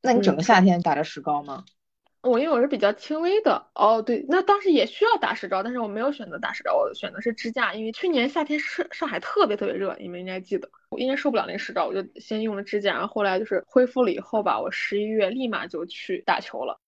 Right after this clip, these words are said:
Speaker 2: 我甚至为自己营造了一个 <laughs> 回归的感觉，就是自己给自己加戏。我就记得清楚，今天我们那天回去第一次打的时候，因为其实那些社团的助理人啊，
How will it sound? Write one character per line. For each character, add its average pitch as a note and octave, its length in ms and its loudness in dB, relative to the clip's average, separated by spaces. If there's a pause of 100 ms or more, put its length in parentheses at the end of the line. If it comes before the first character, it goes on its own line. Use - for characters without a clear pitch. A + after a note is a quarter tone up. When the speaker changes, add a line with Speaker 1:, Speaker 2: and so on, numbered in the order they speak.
Speaker 2:
我 G3+ 220 4
甚 C4+ 260 2
至 B3+ 160 4
为 B3+ 180 6
自 C4 160 2
己 A#3 160 0
营 G3+ 260 -2
造 B3+ 220 4
了 G#3 140 4
一 A3 100 2
个 - 100 -4 (300)
<laughs> - 260 -8
回 A#3 180 4
归 D4 180 4
的 C#4 120 4
感 G3 240 -2
觉， G3 140 -2
就 G#3+ 100 -8
是 A#3+ 120 -2
自 C#4+ 200 0
己 A#3 80 -8
给 G#3 160 0
自 B3 180 -4
己 F3+ 140 -6
加 G#3+ 260 -2
戏。 - 420 -8 (320)
我 A3 80 2
就 A#3+ 80 4
记 C#4+ 100 4
得 C4 100 8
清 D4 240 0
楚， B3+ 140 2
今 A#3 160 -2
天 A3+ 220 0
我 G3+ 60 -4
们 G3 100 -2
那 G#3+ 100 0
天 A3 220 -4
回 F#3+ 140 -2
去 A3 120 -4
第 A3+ 140 -4
一 A#3 40 -2
次 A#3 120 -14
打 G3+ 140 -2
的 - 40 -10
时 - 60 -8
候， G3+ 80 -2
因 A3+ 80 -4
为 A#3+ 100 -2
其 A3+ 160 -2
实 A#3 140 -2
那 A#3 100 0
些 A#3 100 0
社 A#3 220 0
团 F#3+ 320 -8
的 F#3 320 0
助 G#3+ 160 -10
理 G#3+ 80 0
人 E3+ 180 -4 (120)
啊， D#3+ 400 -4